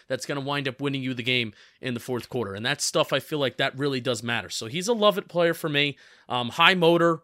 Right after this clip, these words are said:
relentless player, like I said. Just a fun football player. Is he, is it gonna translate to the N F L?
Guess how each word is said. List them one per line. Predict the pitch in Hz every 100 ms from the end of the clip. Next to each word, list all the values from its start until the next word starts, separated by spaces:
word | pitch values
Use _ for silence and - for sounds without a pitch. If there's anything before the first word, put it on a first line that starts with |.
| _ -
relentless | 127 151 165 -
player, | - 156
like | 143 147
I | 143
said. | 131 147 139 123 - _ _
Just | 170 165
a | 185
fun | - 208
football | 202 202 180 139
player. | - 98 87
Is | 143
he, | 190
is | 202 185 190
it |
gonna | 196 202 190
translate | 208 196 185 196
to | -
the | 180
N | 180
F | 175 196
L? | 202 220